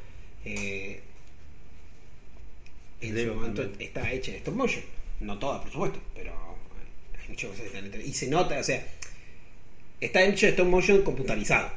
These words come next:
Speaker 1: no es un stop motion como Laika.
Speaker 2: Claro, Laika, Laika hace todo un estu-, pequeño estudio de,
Speaker 1: Claro,
Speaker 2: de
Speaker 1: de hecho, o sea,
Speaker 2: escenografía.
Speaker 1: hay varios links que se puede ver cómo se hizo. De hecho, al final de una, del, de la película hay un, hay un pequeño montaje de
Speaker 2: Sí.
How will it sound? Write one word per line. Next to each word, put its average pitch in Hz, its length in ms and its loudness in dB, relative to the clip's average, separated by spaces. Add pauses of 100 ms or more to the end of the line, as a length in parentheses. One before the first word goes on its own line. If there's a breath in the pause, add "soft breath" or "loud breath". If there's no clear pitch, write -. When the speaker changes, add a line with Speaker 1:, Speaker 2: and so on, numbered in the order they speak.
(160)
Speaker 1:
no 107 200 0
es 117 120 0
un 123 100 -2
stop 113 220 0
motion 101 540 -2 (1160)
como - 320 -2
Laika. - 360 0 (440)
Speaker 2:
Claro, 98 260 0
Laika, 101 300 -2
Laika 107 240 4
hace 101 260 0
todo 95 120 0
un 98 200 -2
estu-, 98 320 -2
pequeño 101 360 0
estudio 107 420 -4
de, 90 80 -6 (300 loud breath)
Speaker 1:
Claro, 107 200 -2
Speaker 2:
de 95 100 0
Speaker 1:
de 95 40 2
hecho, 110 140 2
o - 120 2
sea, 92 220 2
Speaker 2:
escenografía. 98 640 0 (160)
Speaker 1:
hay 107 180 -4 (120)
varios 107 320 -4
links 113 320 -4
que 104 120 -4
se - 120 -6
puede 104 200 -2
ver 123 280 2
cómo 107 220 -2
se - 120 -6
hizo. 113 300 -2
De 101 80 2
hecho, - 180 2
al - 80 4
final 160 300 2
de 127 140 2
una, 117 120 -2
del, 113 440 0
de 107 120 -6
la 107 80 -6
película 120 340 -2
hay 110 100 -4
un, 107 320 -6 (260)
hay 104 80 -8
un 101 40 -8
pequeño 104 280 -6
montaje 101 380 -6
de 98 220 -8 (600)
Speaker 2:
Sí. 101 240 -2